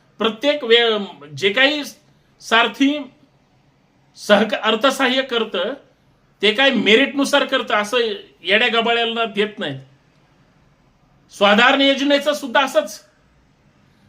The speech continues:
प्रत्येक गोष्टीचं असंच. का आडकाठी येते, का पोरांवर अन्याय केला जातो? हतबल करून संशोधन कशाचं करणार आहेत, जगण्याचं की मरण्याचं?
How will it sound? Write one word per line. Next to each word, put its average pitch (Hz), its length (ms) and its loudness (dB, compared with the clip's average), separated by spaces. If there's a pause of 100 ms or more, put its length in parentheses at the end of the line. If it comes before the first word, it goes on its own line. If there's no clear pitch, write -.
(140)
प्रत्येक 208 360 0
गोष्टीचं 285 440 0
असंच. 214 460 -4 (1040)
का 214 80 2
आडकाठी 240 460 2
येते, 214 240 -4
का 233 200 2
पोरांवर 254 500 -2
अन्याय 240 280 -2
केला 233 240 -4
जातो? 208 440 -6 (320)
हतबल 220 400 2
करून 277 300 0
संशोधन 277 520 -2
कशाचं 277 380 -6
करणार 247 340 -6
आहेत, 151 120 -6 (380)
जगण्याचं 247 580 0
की 320 120 -6
मरण्याचं? 240 500 -2